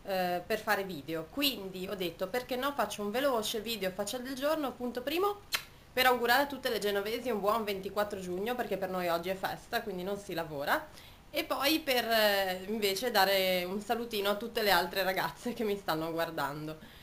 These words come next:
Velocemente vi dico come sono vestita e come sono truccata. Allora, i capelli li lascio lisci, tranquilli, ho semplicemente aggiustato la frangia perché era tutta sparata in su,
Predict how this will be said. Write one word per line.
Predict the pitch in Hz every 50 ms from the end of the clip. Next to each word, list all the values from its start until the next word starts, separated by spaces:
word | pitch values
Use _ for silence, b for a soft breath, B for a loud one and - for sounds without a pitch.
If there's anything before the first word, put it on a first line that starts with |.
| B B B B
Velocemente | - 226 330 370 339 339 330 - - 302 285 285 302 294 359 320
vi | 320
dico | 277 269 269 - 285 269
come | 277 - - 302 302 311 320
sono | 320 320 - 262 240
vestita | 240 254 254 - 302 294 311
e | 294 302
come | 269 233 214 214
sono | 214 - 220 196
truccata. | 196 - 190 185 - - 175 - 151 160 - 185
Allora, | 180 170 - -
i |
capelli | - 240 240 240 269 285 320 359
li | 339 339
lascio | 302 262 233 233 233 - - - - 233 208 202
lisci, | 196 196 202 202 196 190 - - 320 320 320
tranquilli, | - 220 208 196 190 190 185 180 175 185 208 233 247 254 -
ho | 196 196
semplicemente | 190 - 214 202 202 208 202 214 208 214 214 214
aggiustato | 208 190 208 202 - 202 185 - 185
la | 180
frangia | 180 185 185 190 196 190 190
perché | 185 - - -
era | 151 160
tutta | 160 - 185 - - 165
sparata | 160 - - 180 156 147 147 147 185
in | 202 208
su, | 202 - - 330 370 415